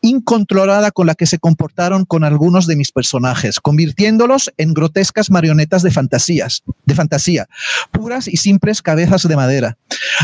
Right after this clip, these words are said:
Aunque pertenecieran a una clase elevada, los Finch y Contina-, los Finch y Continen no eran unos Rothschild que mantenían relaciones internacionales con parientes adinerados. El guión de Hugo Pirro dio de los Finch y Contini una imagen distorsionada,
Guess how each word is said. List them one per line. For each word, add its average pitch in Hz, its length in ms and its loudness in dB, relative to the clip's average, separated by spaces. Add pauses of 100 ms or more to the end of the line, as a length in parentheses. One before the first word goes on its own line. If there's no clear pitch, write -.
Aunque 165 240 0
pertenecieran 208 680 0
a 220 60 4
una 190 140 2
clase 180 240 2
elevada, 175 400 2
los 220 160 2
Finch 214 200 0
y 202 40 2
Contina-, 233 460 2 (300)
los 160 200 2
Finch 214 160 0
y 214 60 -2
Continen 214 440 2 (120)
no 196 280 4
eran 247 260 2
unos 160 360 2
Rothschild 160 500 0 (300)
que 156 100 2
mantenían 160 500 2
relaciones 180 560 0
internacionales 151 840 2
con 147 160 0
parientes 160 500 0
adinerados. 131 680 0 (440)
El 143 160 0
guión 202 240 2
de 262 80 2
Hugo 247 240 4
Pirro 175 500 -4
dio 180 220 2
de 262 80 2
los 226 160 2
Finch 202 220 2
y 196 60 -2
Contini 156 440 2
una 170 160 4
imagen 196 480 4
distorsionada, 156 960 -2